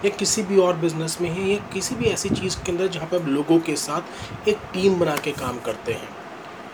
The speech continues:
और वो टॉपिक है कि हमें किस तरह के लोगों को, स्पेशली हमारी सेल्स टीम में और नेटवर्क मार्केटिंग के अंदर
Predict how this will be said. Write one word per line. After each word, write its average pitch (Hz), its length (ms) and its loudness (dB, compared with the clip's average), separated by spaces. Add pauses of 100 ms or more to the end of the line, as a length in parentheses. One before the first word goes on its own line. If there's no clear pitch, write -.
(280)
और 240 80 6
वो 247 120 6
टॉपिक 262 480 2
है 220 180 -2
कि 247 140 -2
हमें 240 220 2 (240)
किस 294 240 4
तरह 220 260 2
के 233 160 2
लोगों 170 400 6
को, 120 240 -4
स्पेशली 170 500 0
हमारी 185 260 0
सेल्स 170 440 0
टीम 190 200 -2
में 190 120 2
और 202 140 0
नेटवर्क 165 360 -2
मार्केटिंग 156 500 -4
के 147 140 -6
अंदर 139 380 2